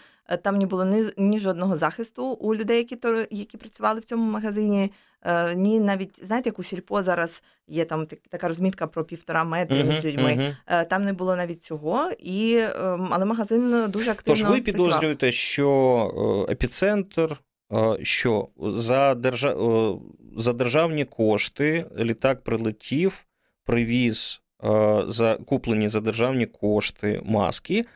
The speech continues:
Speaker 2: а вони будуть продаватись, е, в «Епіцентрі» з
Speaker 1: Пане
Speaker 2: якоюсь
Speaker 1: Герега.
Speaker 2: надбавкою там, так?
Speaker 1: А може навіть і не з надбавкою, але це державні кошти, ми не можемо за,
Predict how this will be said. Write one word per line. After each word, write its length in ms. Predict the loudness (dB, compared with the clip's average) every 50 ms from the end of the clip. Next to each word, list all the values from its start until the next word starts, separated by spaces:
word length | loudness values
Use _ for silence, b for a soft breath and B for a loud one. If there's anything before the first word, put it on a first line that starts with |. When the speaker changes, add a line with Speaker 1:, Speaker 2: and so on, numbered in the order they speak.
| B B B B _
Speaker 2:
а 160 | -2 0 0
вони 400 | 2 2 0 0 0 0 0 -2
будуть 340 | -2 -2 -2 -2 -2 -2 -4
продаватись, 840 | -2 -4 0 0 2 2 2 0 0 -2 -2 -2 0 -2 -2 -4 -4 -2
е, 60 | 0 2 2 2
в 420 | 2 0 -2 -4 -4 0 2 2 2 2 0
«Епіцентрі» 720 | -4 -6 -6 -4 -2 -2 -2 -2 -4 -8 -4 -4 -2 -2
з 100 | -2 0
Speaker 1:
Пане 140 | 0 2 2
Speaker 2:
якоюсь 320 | 4 4 4 4 2 2
Speaker 1:
Герега. 220 | 0 -2 0 -2 -2
Speaker 2:
надбавкою 500 | 0 0 -2 -2 -2 -4 -8 -6 -6 -4
там, 180 | -4 -6 -8 -8 -10 -16 _
так? 140 | -6 -6 -2 0
Speaker 1:
А 140 | 0 0 2
може 340 | 2 2 0 0 0 0 -4
навіть 220 | -4 -4 -4 -2
і 40 | -4
не 80 | -4
з 60 | -2 -2
надбавкою, 440 | -2 0 0 0 0 0 0 -2 -2
але 40 | -2
це 100 | -4 -4
державні 360 | -4 -2 -2 -2 0 0 -2 -2
кошти, 380 | 0 -2 -2 -2 -2 -2 0
ми 140 | 0 2 2
не 80 | 2 2
можемо 400 | 2 2 0 0 0 0 0 -2
за, 100 | -4